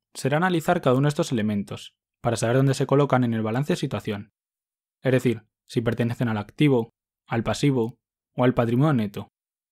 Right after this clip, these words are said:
Manos a la obra, empezamos con el capital social. Este forma parte del patrimonio neto,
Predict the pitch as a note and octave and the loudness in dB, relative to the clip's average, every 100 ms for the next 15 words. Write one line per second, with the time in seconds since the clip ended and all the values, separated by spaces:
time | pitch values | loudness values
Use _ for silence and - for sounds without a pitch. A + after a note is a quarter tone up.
0 | _ _ _ _ _ - B2 C#3 C#3+ C#3+ | _ _ _ _ _ -2 2 4 6 6
1 | D3+ C3 A#2+ - B2 A2+ C#3+ F3+ F#3 D3+ | 6 4 0 -4 -2 0 0 0 0 0
2 | B2+ C3 C#3 C3+ C3 G#2 G2 - _ _ | 0 0 0 -2 -4 -4 -6 -14 _ _
3 | _ _ - C#3+ - A#2 - C3+ D3+ - | _ _ 0 0 2 -2 0 2 4 2
4 | D3 F#3+ C#3 A#2+ A#2 A#2+ A2 G#2 G2 | 0 0 0 0 0 2 0 -4 -10